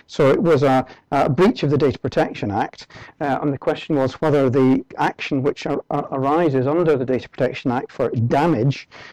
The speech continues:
uh, covers distress. Now, actually, the Act doesn't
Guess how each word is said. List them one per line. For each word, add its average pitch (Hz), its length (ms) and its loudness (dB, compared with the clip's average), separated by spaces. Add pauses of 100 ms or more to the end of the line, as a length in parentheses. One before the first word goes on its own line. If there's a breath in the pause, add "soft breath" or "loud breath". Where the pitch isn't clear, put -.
(140)
uh, 139 200 -2
covers 135 520 0 (260 soft breath)
distress. - 720 -2 (360 loud breath)
Now, 143 280 4 (500)
actually, 151 400 -2
the 143 120 2
Act 151 240 0
doesn't 156 460 0